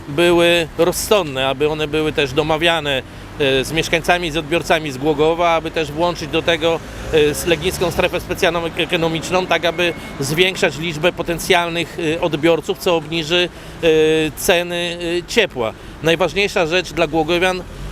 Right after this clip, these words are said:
odpowiedź, dlaczego płacimy zdecydowanie więcej od mieszkańców Polkowic zasilanych z tej samej spółki. Nie są winni Głogowianie temu, że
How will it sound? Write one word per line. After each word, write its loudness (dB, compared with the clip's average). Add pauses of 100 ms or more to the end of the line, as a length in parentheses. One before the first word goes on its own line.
(220)
odpowiedź, 0
dlaczego 0
płacimy 0
zdecydowanie 0
więcej 0
od -4
mieszkańców -2
Polkowic 0
zasilanych 0
z -6
tej 2
samej 0
spółki. 0 (360)
Nie 4
są 0 (100)
winni 0
Głogowianie 2 (400)
temu, 2
że 2